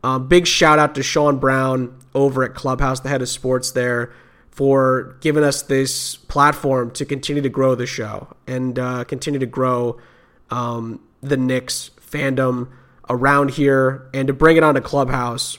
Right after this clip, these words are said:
which is an extremely successful app, is ex-, is, is just extremely exciting for me. And, uh, it seems like the, the people that have already followed are excited as well. So, again, Shock Shock Knicks Talk on Clubhouse.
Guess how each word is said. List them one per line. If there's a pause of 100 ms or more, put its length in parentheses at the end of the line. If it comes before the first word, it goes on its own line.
which
is
an
extremely
successful
app, (560)
is
ex-,
is,
is
just
extremely
exciting (480)
for
me. (400)
And, (100)
uh,
it
seems
like
the,
the
people
that
have
already
followed
are
excited
as
well.
So, (260)
again,
Shock
Shock
Knicks
Talk (520)
on
Clubhouse.